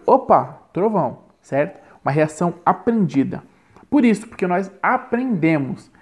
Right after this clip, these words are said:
parte dessa, desse, dessa reação de reforçamento, tá? De esquiva, nós aprendemos essa esquiva, tá certo? Outro ponto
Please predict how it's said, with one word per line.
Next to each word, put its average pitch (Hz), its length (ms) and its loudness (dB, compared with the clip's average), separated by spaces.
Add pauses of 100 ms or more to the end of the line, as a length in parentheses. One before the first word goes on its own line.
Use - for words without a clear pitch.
(180)
parte 156 540 0 (360)
dessa, 160 440 -2 (440)
desse, 156 400 -4
dessa 151 280 -4
reação 156 520 -2
de 151 140 -6
reforçamento, 156 840 -6 (240)
tá? 139 180 0
De 147 240 -6 (340)
esquiva, 156 640 0
nós 131 200 -8
aprendemos 151 580 -2
essa 151 340 -6
esquiva, - 680 -8 (280)
tá - 100 -12
certo? 156 440 -2 (680)
Outro 220 260 4
ponto 208 460 0